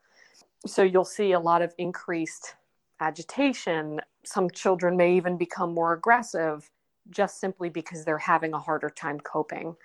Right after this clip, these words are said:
So that is one of the things that I think if parents can insert as much consistency into the child's schedule as possible,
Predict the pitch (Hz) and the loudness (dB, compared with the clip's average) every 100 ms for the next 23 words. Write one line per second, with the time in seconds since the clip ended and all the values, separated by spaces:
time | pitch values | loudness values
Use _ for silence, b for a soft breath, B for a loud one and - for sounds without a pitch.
0 | B B B - 175 147 151 180 214 240 | B B B 4 6 6 8 8 8 8
1 | 196 190 175 165 160 165 160 156 147 147 | 2 -8 -8 -10 -12 -10 -10 -8 -8 -8
2 | - 156 151 - - _ _ _ 180 175 | -6 -8 -6 -12 -20 _ _ _ -10 -10
3 | - - 190 202 226 226 - - 175 165 | -8 -2 0 0 -2 -6 -12 -6 -6 -4
4 | 185 180 185 - - 180 160 147 _ - | -2 -2 -2 -8 0 2 2 0 _ -6
5 | - 156 175 175 - - 180 160 202 - | -2 -2 2 0 0 -8 -8 -4 -6 -6
6 | 185 170 165 - - 170 185 175 - 180 | -8 -4 -4 -4 -4 -6 -4 -6 -4 0
7 | 165 151 147 - 156 156 156 - - - | 0 0 -4 -2 -2 0 -2 -2 -8 -4
8 | 143 - 233 269 311 | -2 -2 2 4 4